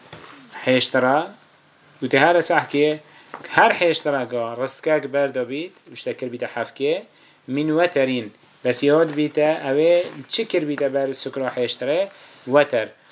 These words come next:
وتر او تیلا اوه. تیر و کوانه.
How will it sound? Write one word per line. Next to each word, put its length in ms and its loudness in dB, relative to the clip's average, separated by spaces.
وتر 460 4
او 500 2
تیلا 480 4
اوه. 500 0
تیر 240 4
و 80 4
کوانه. 640 2